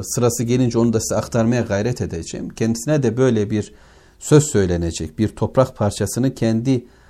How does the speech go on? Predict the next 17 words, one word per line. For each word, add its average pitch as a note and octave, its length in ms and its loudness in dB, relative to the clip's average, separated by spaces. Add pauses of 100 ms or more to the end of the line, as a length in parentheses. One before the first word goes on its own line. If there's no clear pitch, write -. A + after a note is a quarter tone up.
(280)
e, G2+ 60 -8 (240)
tapusuna, A2 640 -2 (140)
kendi A2 440 0
arazisine A#2 680 2
kattığıyla A2+ 640 0
alakalı G#2+ 640 -2 (560)
ve, B2+ 380 2
e, A2 320 -2 (120)
o C#3+ 220 4
araziyi C3+ 520 6
ondan C3 300 2
almak C3 340 2
için A#2+ 220 -2
gelenlere C3 560 2
de E3 160 2
bunu D3+ 160 6
söylüyor. F2+ 460 -4